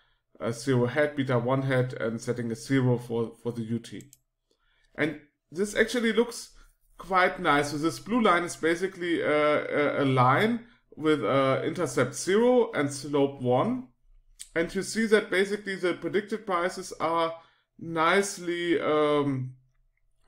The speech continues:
randomly around the actual price. So you don't see any systematic. So basically your prediction error seems to be pretty, pretty random. And you also see, it looks like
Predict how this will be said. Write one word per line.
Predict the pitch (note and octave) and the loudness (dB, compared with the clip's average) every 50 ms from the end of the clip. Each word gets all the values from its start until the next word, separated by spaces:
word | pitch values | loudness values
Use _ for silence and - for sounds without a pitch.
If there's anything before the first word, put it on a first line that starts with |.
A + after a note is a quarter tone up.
| _ _ _ | _ _ _
randomly | - - - C#3+ D3 F#3 G3+ G#3 F#3+ E3 D3+ E3 E3 E3 D#3+ D#3+ D3+ - - - - | -14 -4 0 2 2 2 2 0 -2 -2 -2 -4 -2 -2 -2 -2 -2 -4 -6 -6 -2
around | - D3+ C#3 C#3 C3+ C3+ C#3+ D3 D3 C#3 C3 | -2 0 2 4 4 4 4 2 0 0 0
the | D3+ D3 A#2+ - | 0 0 2 0
actual | - B2+ B2+ - - D3+ C3 B2 | -2 -4 -4 -4 -2 -2 -2 -2
price. | B2+ C3 B2 A2 A2 A#2+ - | -2 -4 -4 -4 -4 -4 -4
So | C3 | -2
you | C3 C#3+ | -2 -2
don't | C#3+ E3 F#3 G3+ G3+ G3+ - | 0 0 0 0 -2 -2 -4
see | - - - | -4 -2 -2
any | D#3 D#3 | -2 -2
systematic. | C#3+ - D3+ - - D3 C3+ C#3+ C#3 D3+ C#3 | -4 -6 -8 -8 -6 -4 -2 -2 0 -2 -4
So | C3+ C#3+ C3+ | -4 -6 -2
basically | B2 C3 D#3 D#3 F3 E3 - D3+ | -2 -2 -2 -2 -4 -4 -4 -2
your | C#3+ C#3+ C#3+ | 2 2 2
prediction | C3 C3+ B2+ D3 G3 G3 - - F#3+ F#3+ | 2 2 0 -2 -4 -4 -8 -8 -6 -4
error | F#3+ F#3 F#3 F#3 F#3 F#3 - - - _ _ _ | -2 -2 -2 -2 -4 -6 -10 -20 -20 _ _ _
seems | - - F3 F3 E3 - - | -12 -8 -6 -6 -6 -8 -8
to | D3 | -4
be | E3 D#3+ | -2 -2
pretty, | C#3 C3 - G3+ A3 G#3+ - G#3+ G3 F#3+ F#3 - - _ _ _ _ _ | -2 0 0 2 2 2 2 -2 -4 -4 -4 -8 -12 _ _ _ _ _
pretty | - F#3+ F#3+ - G3 F3 | -4 -2 -2 0 0 2
random. | D3 D3 C#3 D3 C#3+ C3 A#2 C#2+ - - - _ _ _ _ _ - | 2 2 2 2 2 0 -2 -2 -4 -10 -20 _ _ _ _ _ -6
And | - C3+ C#3+ | -2 0 4
you | D#3 E3 | 4 4
also | F#3 F#3 F#3 F3+ | 4 2 0 -6
see, | - - - - _ _ _ _ | -12 -14 -16 -18 _ _ _ _
it | - C#3+ C#3+ | -8 -6 2
looks | F3+ G3+ G#3+ G#3 - F#3 | 4 4 4 4 2 -2
like | E3+ E3 D#3+ D#3+ D#3 | 2 4 4 4 2